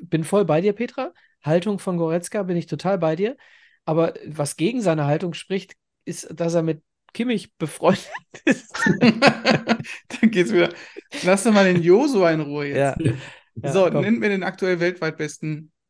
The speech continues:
Speaker 2: Stürmer. Glaub, da geht's vielleicht ein bisschen schneller. Zehn, neun, acht, sieben, sechs, fünf, vier,
Speaker 1: Stopp,
Speaker 2: drei,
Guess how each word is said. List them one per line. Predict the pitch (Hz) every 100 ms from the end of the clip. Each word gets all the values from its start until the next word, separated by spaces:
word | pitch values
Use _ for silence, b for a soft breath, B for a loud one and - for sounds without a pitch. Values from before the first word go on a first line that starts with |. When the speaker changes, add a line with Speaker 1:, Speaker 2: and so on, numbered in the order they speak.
| _
Speaker 2:
Stürmer. | - - 226 156 117 _ _ _ _ _ _ _ _ _ _ _ _ _ _ _ _ _ -
Glaub, | 131
da | 135
geht's | 131 127
vielleicht | 131
ein | 131
bisschen | 135
schneller. | 139 151 175 - _ _ -
Zehn, | 151 147 151 _ _ _ _
neun, | 143 143 143 143 _ _ _ _
acht, | - 143 143 _ _ _ b b b b b b b _ _ _ _
sieben, | - 143 139 135
sechs, | 135 -
fünf, | - 190 220 226 _ _
vier, | _ - 156 151 143 _ _ _ -
Speaker 1:
Stopp, | -
Speaker 2:
drei, | 156